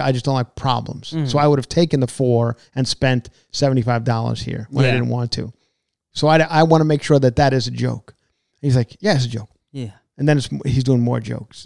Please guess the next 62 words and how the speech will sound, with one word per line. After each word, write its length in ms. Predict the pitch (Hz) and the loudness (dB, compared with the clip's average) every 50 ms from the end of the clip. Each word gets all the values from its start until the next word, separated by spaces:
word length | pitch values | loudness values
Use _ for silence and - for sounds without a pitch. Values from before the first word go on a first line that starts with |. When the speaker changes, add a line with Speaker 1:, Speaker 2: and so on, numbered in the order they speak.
| - | -20
Speaker 1:
He's 280 | - - 127 127 113 113 | -12 -8 -8 -6 -6 -6
like, 260 | 123 - - - - - | -8 -10 -12 -14 -16 -16
uh, 60 | - - | -14 -12
you 160 | 127 117 123 | -10 -8 -6
know, 100 | 120 120 | -6 -4
"You 140 | 120 120 120 | -4 -2 -2
want 160 | 123 120 117 | -2 -2 0
hot 200 | 120 165 190 175 | 0 0 -2 -2
sauce?" 360 | - - 190 190 190 175 - | -2 0 0 0 0 0 -2
I 20 | 135 | -4
was 100 | 120 127 | -6 -4
like, 120 | 135 131 120 | -6 -6 -6
"Yeah, 220 | 127 143 165 175 151 | -2 0 0 2 0
just 180 | 135 - - | 0 -2 0
a 40 | 156 | 2
little 140 | 147 143 135 | 4 4 4
bit." 240 | 127 123 104 - _ _ _ _ | 4 0 -2 -4 _ _ _ _
"So 140 | _ - 147 | _ 2 4
you 60 | 143 | 4
want 120 | 139 139 131 | 4 4 4
a 40 | 131 | 4
lot, 200 | 131 127 - - - | 2 2 0 0 -2
right?" 160 | 127 147 147 - | -2 -2 -2 -4
I'm 360 | _ _ _ _ _ _ _ - | _ _ _ _ _ _ _ -12
like, 160 | 131 131 - | -10 -10 -6
"I 140 | - 190 220 | -2 0 0
don't, 180 | 233 - - | 0 0 -2
what's 180 | 180 214 240 - | -2 -2 0 2
happening? 440 | 160 131 127 120 - 120 120 123 120 _ | 2 0 0 -2 -4 -4 -4 -4 -6 _
What, 200 | _ 151 143 202 | _ -2 0 0
Speaker 2:
Yeah. 160 | - 123 120 120 - _ _ _ _ _ | 0 0 -4 -10 -14 _ _ _ _ _
Speaker 1:
are 80 | - 202 | 4 6
you 100 | 247 262 | 6 6
joking 360 | 208 208 202 196 180 - 185 170 | 8 6 4 4 4 0 0 0
or?" 80 | 160 | 0
Speaker 2:
Are 60 | 151 | 0
you 120 | 185 208 233 | -2 -2 -2
messing 280 | 247 262 247 226 269 | -2 -2 -2 -2 -4
with 80 | 277 269 | -4 -4
me? 160 | 269 277 247 - | -4 -6 -6 -8
Speaker 1:
<laughs> 60 | - - - - - _ | -12 -18 -20 -20 -20 _
So 220 | - - - - 123 | -10 -4 0 0 2
there, 240 | 117 107 147 135 - | 2 4 2 2 2
fi-, 220 | - - - 135 127 - _ _ _ | 0 -4 -4 -4 -4 -6 _ _ _
there 160 | - 151 147 | 0 2 2
I 60 | 139 127 | 2 2
am 180 | 127 120 117 | 2 0 0
holding 360 | 104 - 127 123 120 123 120 | -2 -2 -2 0 0 0 0
my 180 | 117 117 113 113 | 0 0 -2 -4
fucking 400 | - - - 123 117 - 120 117 | -6 -6 -6 -6 -6 -6 -6 -8
halal 420 | 110 95 117 117 117 113 113 113 113 | -6 -6 -6 -6 -6 -6 -6 -4 -4
meats 360 | 113 113 113 117 113 - - - _ _ _ | -2 0 0 0 -2 -4 -8 -16 _ _ _
in 140 | - 135 135 | 0 2 4
the 80 | 127 123 | 4 2
lobby 460 | 120 120 120 110 117 117 107 120 117 | 2 -2 -4 -4 -4 -4 -4 -4 -4
where 120 | 117 120 110 | -4 -4 -6
everyone's 260 | 113 113 123 117 117 | -6 -6 -6 -6 -4
waiting 240 | 117 123 117 117 113 | -4 -4 -4 -4 -6
to 60 | 113 | -6
go 120 | 110 127 123 | -6 -6 -6
to 80 | 117 | -6
some 220 | 113 - 120 117 | -6 -8 -8 -8